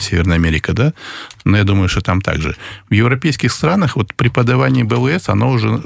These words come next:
на законодательном уровне, э, внедрено,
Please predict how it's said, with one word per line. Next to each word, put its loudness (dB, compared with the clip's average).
на -2
законодательном 0
уровне, 0
э, 2
внедрено, 2